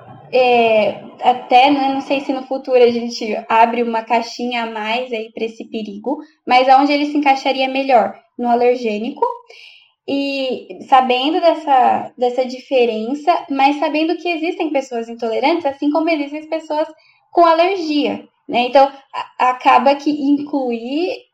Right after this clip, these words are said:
pra incluir esse doi-, esses dois grupos de pessoa. Não só pensar nas pessoas com alergia, mas pensar nas pessoas com intolerância. Então, é, ter essa declaração, né, no, no rótulo, que também é o,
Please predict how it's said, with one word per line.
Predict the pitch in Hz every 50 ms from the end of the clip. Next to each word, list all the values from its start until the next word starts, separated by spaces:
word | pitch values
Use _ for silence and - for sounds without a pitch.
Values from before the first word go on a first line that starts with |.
| _ _
pra | 269 254 247 - -
incluir | 269 294 294 294 320 320 311 294 294 339 392
esse | 415 403 381 311
doi-, | 302 302 294 294 285
esses | 269 - 285 277
dois | 254 285 285 285 269
grupos | 254 277 277 277 - 285 269
de | 269 277
pessoa. | - 311 330 330 - 294 - - - - _ _ _ _ _ _
Não | 247 262 285 311
só | 311 320 302
pensar | 302 294 285 285 285 285 269 262
nas | 262 262 -
pessoas | - 254 254 262 254 247
com | -
alergia, | 254 247 240 240 247 262
mas | 262 262 262
pensar | - 254 254 277 262
nas | 262 262 -
pessoas | 269 262 - 262 262
com | _ -
intolerância. | 269 262 - 277 269 277 294 320 320 294 277 269 269 - - - - - - _ _ _ _ _ _ _
Então, | 240 240 240 - 262 254 262 269 294 294 294 - - _ _ _ _
é, | 233 226 220 220 214 214 208 190 - - - - _ - - - _ _ _
ter | - 262 254 262 285 330
essa | 349 359 359 359 320
declaração, | 262 285 285 285 294 285 269 262 262 262 262 262 - 254 233 226 226 240 285 311
né, | 302 269 247
no, | 240 233 220 214 214 208 202 -
no | 240 269 294 302 294
rótulo, | - 247 220 220 220 - 262 269 302 349 370 359 - _ _ _ _ _ _
que | - 240
também | 240 240 226 220 220 226 226 226
é | 214
o, | 220 220 -